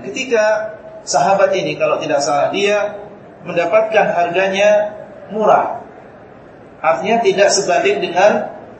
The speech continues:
kualitas dari barang tersebut. Ya, dijual oleh seorang muslim, dia melihat harganya murah, sementara, eh, barangnya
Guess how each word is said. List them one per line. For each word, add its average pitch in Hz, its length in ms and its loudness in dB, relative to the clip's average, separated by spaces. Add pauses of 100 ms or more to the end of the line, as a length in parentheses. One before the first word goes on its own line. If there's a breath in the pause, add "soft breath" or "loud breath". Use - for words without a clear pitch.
(140)
kualitas 185 480 2
dari 185 480 0
barang 185 320 0
tersebut. 147 360 -2 (1600)
Ya, 175 120 -2
dijual 175 360 0
oleh 170 200 0
seorang 151 320 2
muslim, 202 560 0 (440)
dia 185 200 0
melihat 208 320 4
harganya 185 520 0 (440)
murah, 190 640 2
sementara, 185 480 2 (240)
eh, 165 320 4
barangnya 190 500 4